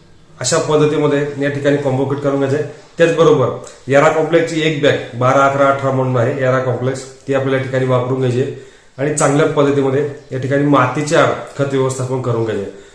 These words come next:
खत व्यवस्थापन चांगल्या पद्धतीने एकत्र करून घ्या, व्यवस्थित टाकून घ्या आणि मातीचे आड घेऊन, म्हणजेच आपण त्याला भर लावणं सुद्धा म्हणू शकतो, सरी पद्धतीला भर लावून घ्या. तर अशा पद्धतीमध्ये या ठिकाणी आपल्याला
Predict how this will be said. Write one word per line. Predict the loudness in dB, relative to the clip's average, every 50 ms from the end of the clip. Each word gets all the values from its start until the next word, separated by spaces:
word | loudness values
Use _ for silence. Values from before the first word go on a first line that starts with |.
| -10 -4
खत | 0 2
व्यवस्थापन | 4 4 4 4 4 2 0 0 0 0
चांगल्या | 0 0 0 0 0 0
पद्धतीने | 2 2 2 4
एकत्र | 2 2 2 0 0 0
करून | 0 0 0 2 2 2
घ्या, | 2 0 -2 -4 -8 -14 -18 -20 -10 -4
व्यवस्थित | -2 -2 0 0 -2 -2 -2
टाकून | -2 -2 0 0 0
घ्या | 0 2 0 0
आणि | 0 0 0
मातीचे | 2 2 0 0 -2 -2 -2 0 0
आड | 0 0 -2 -6 -6 -2
घेऊन, | 0 0 2 0
म्हणजेच | 0 -2 -4 -2 -2 -2
आपण | -2 -4 -4
त्याला | -2 -2 -2 0
भर | 0 0 2 2 2
लावणं | 4 4 4 4 4 2
सुद्धा | -2 -2 -2 0 0
म्हणू | 2 0 0 -2
शकतो, | -4 -4 -4 -4 -4 -6 -8 -14 -18 -20 -20 -20 -20 -20 -12 -6 -4
सरी | -2 -2
पद्धतीला | 0 0 0 -2 0 0 0 0
भर | 2 2 2 2
लावून | 4 4 2 2 2
घ्या. | 0 -2 -4 -6 -8 -14 -18 -20 -20 _ _ _ _ _ _ _ -20 -20 _ -20 -20 -16 -8 -6
तर | -4
अशा | -2 -2 0 -2
पद्धतीमध्ये | -2 -2 -2 -4 -2 -2 0 0 2 2
या | 2
ठिकाणी | 0 0 -2 -2 -2
आपल्याला | -2 -2 -2 -2 -4 -4